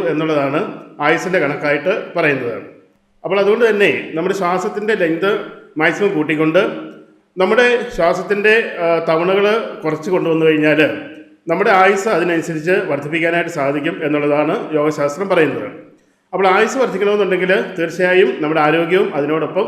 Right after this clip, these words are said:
വർദ്ധിക്കുക തന്നെ വേണം. അപ്പോൾ നമുക്കിന്ന് ഈ വീഡിയോയിലൂടെ ശ്വാസത്തെ കൂടുതൽ കൺട്രോൾ ചെയ്യാനായിട്ടുള്ള ഒരു പ്രധാനപ്പെട്ട പ്രാണായാമം നമുക്ക് ഈ വീഡിയോയിലൂടെ പരിശീലിക്കാം. അപ്പോൾ നമ്മൾ ശ്വാസത്തെ പറ്റി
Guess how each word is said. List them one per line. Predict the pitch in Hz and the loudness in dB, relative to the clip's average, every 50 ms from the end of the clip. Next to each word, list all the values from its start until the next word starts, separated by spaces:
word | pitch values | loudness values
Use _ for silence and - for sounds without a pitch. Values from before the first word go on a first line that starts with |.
| - 151 | -2 -4
വർദ്ധിക്കുക | 143 139 143 151 151 156 147 | -6 -6 -4 -4 -2 0 0
തന്നെ | 139 143 180 170 156 | 2 2 2 2 2
വേണം. | 139 - - - - - - - - _ _ _ _ _ _ _ _ _ _ - | 2 0 -4 -12 -14 -16 -20 -20 -20 _ _ _ _ _ _ _ _ _ _ -4
അപ്പോൾ | 180 185 196 196 | -2 0 2 2
നമുക്കിന്ന് | 196 226 226 240 220 190 165 185 226 233 - 208 180 | 2 0 0 0 2 2 2 2 0 -2 0 2 2
ഈ | 180 175 | 4 4
വീഡിയോയിലൂടെ | 170 175 180 180 185 180 185 185 175 143 117 - - - - - - - - - _ _ - | 4 4 4 4 6 6 8 8 6 6 4 -2 -8 -12 -14 -18 -20 -20 -20 -20 _ _ -2
ശ്വാസത്തെ | 175 170 170 196 190 190 196 - 233 226 240 240 226 - - - - | 2 2 4 4 2 -2 0 2 4 4 4 4 2 -2 -8 -10 -6
കൂടുതൽ | 170 170 175 190 190 196 175 | -4 -2 0 0 0 2 0
കൺട്രോൾ | 151 151 175 180 175 | 2 2 2 2 2
ചെയ്യാനായിട്ടുള്ള | 165 160 151 151 151 156 151 151 151 151 160 196 - - - - - - - - _ _ - 190 | 2 2 4 4 4 2 2 0 0 2 2 0 0 -2 -8 -12 -16 -18 -20 -20 _ _ 0 0
ഒരു | 190 196 | 2 2
പ്രധാനപ്പെട്ട | 202 190 196 202 208 190 208 190 196 214 220 214 170 | 4 4 4 4 4 2 0 0 0 0 0 0 0
പ്രാണായാമം | 156 156 160 165 170 165 160 160 165 156 - - - - 156 | 0 2 4 4 4 4 4 4 2 -2 -2 -6 -8 -4 -2
നമുക്ക് | 143 151 147 143 156 | 0 0 0 0 0
ഈ | 151 139 | 0 0
വീഡിയോയിലൂടെ | 139 147 143 143 147 151 143 131 | 2 2 2 2 2 0 -2 -4
പരിശീലിക്കാം. | 120 113 - 135 131 139 139 156 165 208 - 160 - _ _ _ - | -4 -6 -6 -6 -4 -2 2 2 2 2 0 -4 -10 _ _ _ -4
അപ്പോൾ | 175 180 202 | -2 0 2
നമ്മൾ | 208 226 240 226 | 2 2 2 2
ശ്വാസത്തെ | 220 196 202 214 - - 247 233 240 | 2 0 0 0 0 0 0 2 2
പറ്റി | 233 - | 0 0